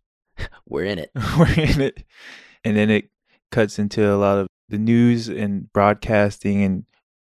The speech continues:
Speaker 2: kinda going into, kinda crazy how, you know, with the whole coronavirus thing going on, it, it's setting us up to figure out there's what happened. 'Cause this is, yeah, it's gonna go into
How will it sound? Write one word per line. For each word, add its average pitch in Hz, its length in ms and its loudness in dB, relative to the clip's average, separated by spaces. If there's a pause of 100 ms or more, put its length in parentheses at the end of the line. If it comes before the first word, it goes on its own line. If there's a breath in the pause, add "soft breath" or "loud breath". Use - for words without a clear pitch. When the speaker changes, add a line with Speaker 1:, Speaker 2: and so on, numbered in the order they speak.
(140)
Speaker 2:
kinda 107 200 0
going 104 300 2
into, 101 300 -2 (300 soft breath)
kinda 151 200 -2
crazy 139 380 0
how, 98 320 2 (100)
you 117 180 -10
know, 95 180 -4
with 95 160 -2
the 95 100 -2
whole 101 160 2
coronavirus 95 720 0
thing 95 260 -4
going 92 320 0
on, 92 280 -2
it, 95 120 -8 (140)
it's 107 160 -6
setting 127 320 2
us 110 180 -4
up 110 140 -2
to - 100 -12
figure 104 320 -2
out 95 180 0 (220)
there's 113 260 -2
what 113 480 0
happened. - 600 -4 (520)
'Cause 95 400 0 (460)
this 117 220 0
is, 120 280 -4 (220)
yeah, 107 200 -2
it's 104 200 -16
gonna 127 200 -2
go 110 180 2
into 101 460 -4